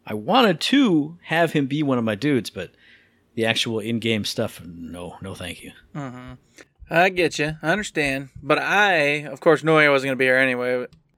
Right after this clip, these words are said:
Speaker 2: So I was like, "Whatever, I'll just try somebody else out." But the, the, <laughs> I'll tell you, the arcane chick, whatever her name is, she's got, you know, I'm like, Man, maybe I should try to be the mage of the team, you know? And I'm like, "No, Eric, you're gonna all end up dead,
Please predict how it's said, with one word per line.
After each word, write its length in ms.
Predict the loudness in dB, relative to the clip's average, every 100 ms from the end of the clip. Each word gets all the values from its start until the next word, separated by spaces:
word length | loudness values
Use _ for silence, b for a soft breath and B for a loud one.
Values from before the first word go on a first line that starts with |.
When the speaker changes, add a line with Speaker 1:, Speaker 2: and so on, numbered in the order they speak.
| _ -6
Speaker 2:
So 120 | -2
I 20 |
was 80 | -2
like, 120 | 0
"Whatever, 320 | 0 0 -2
I'll 100 | -10
just 260 | -10 -12 -12
try 200 | -2 -2
somebody 280 | -2 -8 -10
else 160 | -10 -8
out." 220 | -8 -6
But 160 | -8 -6
the, 160 | -6 -6 -8 -8 _
the, 260 | -16 -16 -10
<laughs> 40 |
I'll 80 | -6
tell 140 | 4 4
you, 120 | 4
the 140 | 0
arcane 720 | 0 0 2 -2 -2 -8 -12 _
chick, 280 | 0 0 0
whatever 300 | -2 0 0
her 60 | 0
name 200 | -2 0
is, 200 | -2 -2
she's 220 | -8 0
got, 440 | 0 0 -4 -10
you 80 | -14
know, 100 | -10
I'm 140 | -10
like, 160 | -10 -12
Man, 240 | -10 -10
maybe 240 | -10 -6 -4
I 100 | -4
should 220 | -8 -16 B B B B -4
try 100 | -4
to 60 | 0
be 120 | -2
the 100 | 0
mage 420 | -2 -2 -4 -8
of 80 | -8
the 80 | -8
team, 480 | -12 -12 -12 -10
you 60 | -6
know? 260 | -4 -4 -4
And 100 | -6
I'm 80 |
like, 140 | -8 -4
"No, 320 | 0 2 4
Eric, 300 | 4 2 0 -8 _ b b b b b
you're 120 | -4
gonna 160 | 0 2
all 160 | 2 2
end 120 | 0
up 120 | -2
dead, 320 | -2 -2 -8